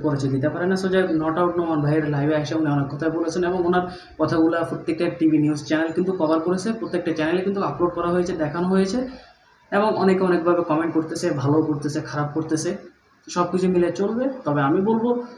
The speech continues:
যে actually উনি আসলে কেমন মানুষ, উনি কি, সেটা সবাই এটা বিচার করবেন,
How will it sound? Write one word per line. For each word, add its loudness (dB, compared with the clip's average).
যে 0
actually 0
উনি 4
আসলে 0
কেমন 0
মানুষ, 2
উনি 0
কি, 2
সেটা -2
সবাই -2
এটা -2
বিচার -2
করবেন, -2